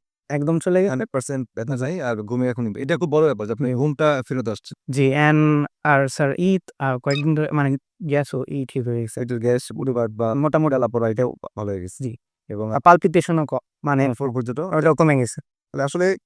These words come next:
Speaker 2: কেন কমলো আসলে? বিষয়টা আসলে যদি কোশ্চেন করি, এটাকে আমরা কিন্তু চিকিৎসা করেছি তার পেটের, ঠিক আছে? এবং তার মানে মানসিক কোনো ঘুমের ওষুধ বা টেনশন কমানোর ওষুধ এদিকে কিন্তু আমরা যাইনি। আমরা তার রুট কজটা দেখেছি, তার হজমের সমস্যা, এবং তার গাটের, আহ, ডিসবায়োসিস,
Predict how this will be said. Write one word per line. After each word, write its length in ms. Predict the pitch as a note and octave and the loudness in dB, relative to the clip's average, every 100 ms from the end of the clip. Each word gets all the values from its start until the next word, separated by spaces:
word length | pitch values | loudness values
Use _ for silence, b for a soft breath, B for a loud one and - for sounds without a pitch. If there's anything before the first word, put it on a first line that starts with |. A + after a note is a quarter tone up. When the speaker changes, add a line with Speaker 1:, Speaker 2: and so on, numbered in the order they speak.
| - | 2
Speaker 2:
কেন 200 | F3+ F#3+ | 2 2
কমলো 280 | C3+ G2+ | 0 -2
আসলে? 240 | F#2 - G#2+ | -4 -6 -8
বিষয়টা 300 | C3 E3+ E3+ | -4 -2 -2
আসলে 220 | D#3 D#3+ | -2 -4
যদি 140 | D#3+ | -4
কোশ্চেন 300 | D#3+ D#3 E3 | -4 -4 -4
করি, 280 | D#3 D#3+ C#3+ D3+ | -2 -4 -6 -8
এটাকে 340 | C3+ D#3+ E3 | -6 -4 0
আমরা 180 | D3 D#3+ | 0 2
কিন্তু 160 | F3 E3+ | -2 -4
চিকিৎসা 300 | E3+ D#3+ F3 | -6 -4 -4
করেছি 280 | D#3+ D#3 D#3 | -2 -4 -2
তার 100 | D3+ | -2
পেটের, 320 | F3+ C#3 G#2+ _ _ _ _ - | -2 -2 -6 _ _ _ _ -8
ঠিক 100 | F#3 | -6
আছে? 240 | - A#2+ - _ _ - | -4 -6 -8 _ _ -8
এবং 180 | C3+ C#3 | -4 0
তার 140 | D3+ | 2
মানে 320 | C#3+ - B2 B2+ | 0 0 0 2
মানসিক 360 | B2+ D3+ G3 | 2 2 -2
কোনো 220 | F3 E3+ D3 | -2 0 0
ঘুমের 280 | B2+ D3 | 0 2
ওষুধ 300 | C#3+ - D3 | 0 -2 -4
বা 340 | C3 C#3 C#3 C3+ _ _ - | 2 4 4 2 _ _ -2
টেনশন 320 | C3+ E3 D3 | 0 0 0
কমানোর 280 | D3 D3 C#3 | 2 2 0
ওষুধ 220 | - B2+ | -2 -2
এদিকে 260 | C3+ D3+ | 0 0
কিন্তু 200 | D3+ D3 | 0 0
আমরা 160 | C3+ B2 | 2 2
যাইনি। 360 | G2+ F#2 E2+ E2 | 0 -2 -4 -6
আমরা 220 | G2+ D3+ | -4 -2
তার 140 | D#3 C#3+ | 0 2
রুট 140 | C#3+ | 2
কজটা 240 | E3 D#3 D#3 | 0 -2 -2
দেখেছি, 340 | C#3 C#3 D#3+ | -2 -2 -4
তার 160 | C#3 A2+ | -2 0
হজমের 320 | B2+ C#3+ D3 | 2 0 -2
সমস্যা, 420 | D3+ C#3 - D#3+ - _ _ _ - | -4 -8 -8 -10 -12 _ _ _ -6
এবং 160 | A#2+ B2+ | -2 0
তার 180 | B2+ B2 | 2 2
গাটের, 460 | A2+ B2+ C#3 D#3 C#3+ | 4 4 4 2 0
আহ, 140 | C3+ A2+ | 0 -2
ডিসবায়োসিস, 640 | B2 B2 C3 C3 - C3+ | -2 2 4 2 0 -8